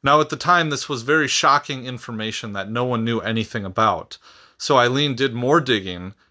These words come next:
and she found out that these experiments happened without the knowledge or consent of the subjects. So she tracked them all down. They were only anonymous,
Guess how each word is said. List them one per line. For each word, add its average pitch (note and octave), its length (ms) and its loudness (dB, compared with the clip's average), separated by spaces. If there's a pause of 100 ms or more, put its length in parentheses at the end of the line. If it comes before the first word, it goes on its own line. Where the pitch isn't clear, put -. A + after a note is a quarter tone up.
and A#2 140 -4
she A#2+ 140 -6
found C3+ 340 2
out C3+ 400 2
that A#2 160 0
these B2 180 -6
experiments C3+ 600 -4
happened A2+ 580 0 (260)
without C#3+ 340 2
the D#3 60 -2
knowledge C3+ 440 2
or - 20 -8
consent B2+ 560 -6
of A2 80 -8
the G#2 120 -8
subjects. A#2+ 800 -4 (460)
So C#3 280 2
she C3+ 160 -6
tracked C#3+ 320 0
them C#3+ 160 -6
all C#3 160 0
down. B2+ 520 0 (220)
They A#2 80 -4
were A#2 220 0
only C3 340 -4
anonymous, G#2+ 720 0